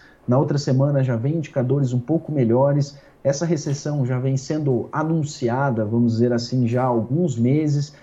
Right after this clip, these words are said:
mas o próprio mercado de trabalho nos Estados Unidos, é, o próprio, a, a, o próprio, os números vindos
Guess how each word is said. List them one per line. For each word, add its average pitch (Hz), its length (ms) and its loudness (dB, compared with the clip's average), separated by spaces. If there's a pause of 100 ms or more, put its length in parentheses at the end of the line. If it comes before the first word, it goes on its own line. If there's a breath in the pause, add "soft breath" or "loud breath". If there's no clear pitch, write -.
(160 soft breath)
mas 120 200 0
o 131 40 2
próprio 156 360 -2
mercado 135 400 0
de 123 80 -8
trabalho 123 440 -2
nos 120 220 -2
Estados 117 320 0
Unidos, 117 680 2 (240 soft breath)
é, 117 400 4
o 120 120 2
próprio, 143 720 0
a, 110 440 -2
a, 113 80 -6 (120)
o 123 120 0
próprio, 151 420 -2
os 110 260 0
números 135 540 2
vindos 131 540 0